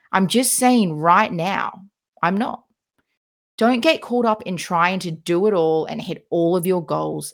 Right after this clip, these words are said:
at once. Maybe you feel as though you're falling behind in where you thought you would be. Put your mind to all of the things you've achieved or experienced that you never even set out to do.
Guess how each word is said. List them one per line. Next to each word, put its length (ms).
at 160
once. 520
Maybe 280
you 140
feel 240
as 140
though 260
you're 400
falling 640
behind 540
in 120
where 120
you 120
thought 300
you 140
would 200
be. 360
Put 200
your 140
mind 340
to 100
all 240
of 100
the 100
things 440
you've 100
achieved 580
or 160
experienced 880
that 140
you 100
never 480
even 300
set 300
out 220
to 80
do. 200